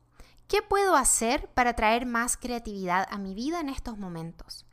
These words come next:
Si respondiendo a esta pregunta te sale alguna de las cartas que llamamos negativas,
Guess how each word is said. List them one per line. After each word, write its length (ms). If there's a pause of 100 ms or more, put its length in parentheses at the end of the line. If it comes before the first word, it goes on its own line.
(720)
Si 220
respondiendo 560
a 20
esta 180
pregunta 760 (360)
te 120
sale 300
alguna 340
de 80
las 120
cartas 380
que 140
llamamos 420
negativas, 800